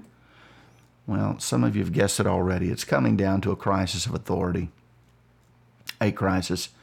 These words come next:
of authority. Rationalism invaded the church a few centuries ago, and it has displaced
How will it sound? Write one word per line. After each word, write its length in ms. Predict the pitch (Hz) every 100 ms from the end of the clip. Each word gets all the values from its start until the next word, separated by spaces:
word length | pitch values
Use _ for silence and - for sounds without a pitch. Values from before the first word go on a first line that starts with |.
| - - - -
of 140 | 110 95
authority. 380 | 92 98 92
Rationalism 1080 | 92 101 107 123 123 110 98 92 104 143 151 - _ _ _ _ _ _ _ _ _ _ _ _ _ _ _ _ _ _ _ - - _ -
invaded 460 | 107 95 101 101 95
the 80 | 95
church 640 | - 98 95 - - - - _ _ _ _ _ _ _ -
a 60 | -
few 180 | - 101
centuries 540 | - 98 - 98 87
ago, 420 | 85 92 90 110 - - _ _ _ _ _ _ _ - - - - - - - -
and 340 | 95 92 90
it 180 | - 98
has 320 | 90 92 87
displaced 920 | 85 110 - - 113 104 85 - -